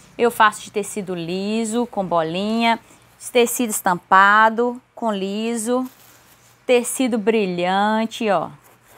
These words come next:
O tecido que vocês quiserem, ti-, o tecido que vocês tiverem aí, vocês podem tá fazendo, tá? Qualquer tecido que vocês tiverem, pode fazer.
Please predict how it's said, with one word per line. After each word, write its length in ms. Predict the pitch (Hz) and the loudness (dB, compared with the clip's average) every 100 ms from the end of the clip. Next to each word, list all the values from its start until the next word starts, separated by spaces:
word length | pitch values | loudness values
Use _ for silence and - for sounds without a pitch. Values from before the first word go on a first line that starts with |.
| _ | _
O 200 | 302 466 | 2 2
tecido 440 | 466 330 339 339 359 | 2 0 -2 -4 -4
que 60 | |
vocês 300 | 330 302 302 | -4 -4 -8
quiserem, 400 | - 240 240 247 | -8 -2 -2 -2
ti-, 180 | - - - - | -8 -16 -16 -14
o 100 | - | -8
tecido 400 | 285 320 302 330 | 2 2 2 -2
que 80 | 285 | -4
vocês 340 | 285 302 302 - | 0 2 2 0
tiverem 480 | 247 226 226 220 | -2 2 2 2
aí, 300 | 208 247 285 | -2 0 -2
vocês 160 | 285 269 | -2 -6
podem 200 | - 254 | -2 0
tá 120 | 262 | -2
fazendo, 460 | 262 269 220 175 160 | -2 -4 -4 -8 -6
tá? 280 | - 254 359 _ _ _ _ _ - | 0 0 0 _ _ _ _ _ -4
Qualquer 380 | 220 220 294 | -4 2 0
tecido 360 | 311 277 254 220 | 0 -4 -6 -10
que 80 | - | -8
vocês 260 | 226 214 | -6 -6
tiverem, 580 | - 180 190 190 208 240 | -8 -2 2 4 4 0
pode 420 | 220 208 220 226 | -2 2 2 2
fazer. 460 | - 247 202 175 135 | 0 -2 -2 -8 -12